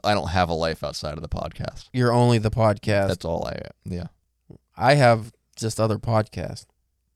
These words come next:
Speaker 2: That's my life.
Speaker 1: That's an extra life.
Speaker 2: Another life goes with the video games. I got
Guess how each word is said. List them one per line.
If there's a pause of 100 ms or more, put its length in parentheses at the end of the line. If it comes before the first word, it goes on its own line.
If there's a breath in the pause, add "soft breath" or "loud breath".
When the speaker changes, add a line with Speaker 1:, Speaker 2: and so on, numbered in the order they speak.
(420)
Speaker 2:
That's
my
life.
Speaker 1:
That's
an
extra
life. (160)
Speaker 2:
Another
life (600)
goes
with
the
video
games.
I
got